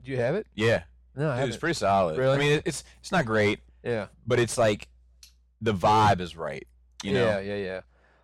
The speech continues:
Speaker 1: I mean, I'd be down for them to make a new one.
Speaker 2: Mm-hmm.
Speaker 1: Just, you know.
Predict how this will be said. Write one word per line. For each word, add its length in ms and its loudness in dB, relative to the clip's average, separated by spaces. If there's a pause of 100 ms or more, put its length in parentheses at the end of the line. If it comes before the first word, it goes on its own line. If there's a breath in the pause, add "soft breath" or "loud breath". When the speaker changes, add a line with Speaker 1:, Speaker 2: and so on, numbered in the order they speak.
(120)
Speaker 1:
I 20 -4
mean, 120 2
I'd 80 0
be 80 2
down 260 0
for 80 -10
them 140 -6
to 20 -8
make 140 -4
a 60 -8
new 200 -10
one. 240 -12
Speaker 2:
Mm-hmm. 180 0
Speaker 1:
Just, 380 -4
you 80 -14
know. 240 -6